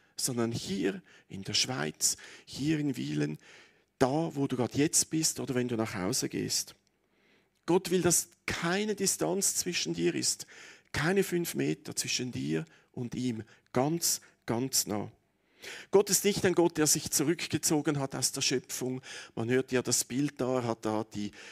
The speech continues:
die Welt aufgezogen wie ein Uhrwerk und dann hat er sich ge-, zurückgezogen und jetzt spult da die Feder diese Uhr ab und die tickt da vor sich hin. Nein, so ist Gott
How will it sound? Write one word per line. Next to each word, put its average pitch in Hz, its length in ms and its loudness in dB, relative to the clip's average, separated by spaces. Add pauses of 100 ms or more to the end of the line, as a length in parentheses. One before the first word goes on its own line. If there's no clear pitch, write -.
(160)
die 110 140 2
Welt 143 340 6
aufgezogen 160 920 4
wie 123 120 4
ein 120 180 2
Uhrwerk 156 640 4 (400)
und 120 220 -2
dann 117 100 2
hat 110 140 -2
er 101 80 0
sich - 260 -2
ge-, 92 160 -4 (160)
zurückgezogen 131 920 -2
und 98 100 -6
jetzt - 140 -2
spult 117 380 -4
da 110 120 -2
die 101 100 -6
Feder 110 480 -2 (380)
diese 107 240 -2
Uhr 107 320 0
ab - 340 -4
und 107 140 -8
die 104 80 -6
tickt - 360 -6
da 104 80 -8
vor 98 220 -8
sich - 240 -6
hin. - 240 -12 (100)
Nein, 147 380 -8 (420)
so 143 360 0
ist - 320 -6
Gott - 360 -4